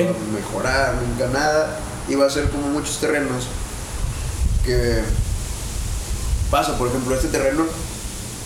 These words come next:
mi papá se lo compró a unos señores que lo he-, lo heredaron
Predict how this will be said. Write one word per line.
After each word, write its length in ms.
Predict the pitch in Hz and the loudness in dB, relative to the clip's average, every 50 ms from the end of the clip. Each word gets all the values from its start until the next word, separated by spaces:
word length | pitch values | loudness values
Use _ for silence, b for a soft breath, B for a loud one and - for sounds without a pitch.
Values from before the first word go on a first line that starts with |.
| - - - - | -10 -8 -4 -2
mi 80 | 127 127 | -2 0
papá 280 | 123 107 107 123 123 | 0 0 0 0 0
se 120 | 123 135 135 | 0 2 2
lo 120 | 135 127 | 2 2
compró 680 | 123 120 113 107 101 117 117 120 120 123 123 123 120 123 120 - - - - - - - | 2 0 0 0 0 2 2 2 4 2 2 2 0 -2 -4 -6 -8 -8 -10 -10 -8 -6
a 580 | 117 117 113 113 113 107 107 110 110 107 107 107 110 | -4 -2 -2 0 0 0 0 0 0 0 0 0 0
unos 180 | 117 127 139 - | 0 0 0 -2
señores 480 | - 269 135 139 156 151 139 - - - - - - - - - - - - - - - - - - - - - - | -2 0 0 0 0 0 0 -2 -4 -4 -6 -8 -8 -6 -4 -2 0 2 2 2 4 4 4 2 2 2 0 -2 0
que 480 | - 123 120 120 120 120 120 120 117 113 - 117 | 0 2 4 4 4 4 4 2 2 2 2 2
lo 100 | 123 127 | 2 2
he-, 220 | 127 127 123 127 | 2 2 0 2
lo 100 | 135 139 | 2 2
heredaron 420 | 131 127 131 135 147 180 196 190 | 2 2 2 4 4 4 2 2